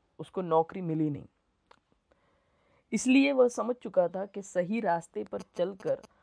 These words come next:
नौकरी हासिल करना बहुत मुश्किल काम है। इसीलिए धनीराम मित्तल ने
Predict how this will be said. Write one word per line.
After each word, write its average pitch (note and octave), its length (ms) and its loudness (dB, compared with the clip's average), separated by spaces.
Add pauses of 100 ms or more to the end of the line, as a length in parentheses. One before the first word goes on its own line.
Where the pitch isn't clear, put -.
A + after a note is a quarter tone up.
(300)
नौकरी F#3+ 420 8
हासिल G#3 340 -4
करना F#3 320 -8
बहुत E3 240 -4
मुश्किल E3+ 400 -10
काम G#2+ 260 -12
है। A2 100 -20 (1040)
इसीलिए F3+ 600 -2 (480)
धनीराम F#3 580 4
मित्तल G#3 380 -4
ने E3 280 -8